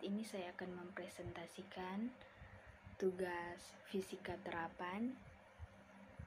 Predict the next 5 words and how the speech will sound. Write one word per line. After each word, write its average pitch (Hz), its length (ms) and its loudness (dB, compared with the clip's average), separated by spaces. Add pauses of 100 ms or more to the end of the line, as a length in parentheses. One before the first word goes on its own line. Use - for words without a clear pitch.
(100)
membuat 180 640 6 (240)
video 180 480 4
perkenalan. 160 640 -2 (1300)
Dosen 202 720 6 (640)
Insinyur 196 960 6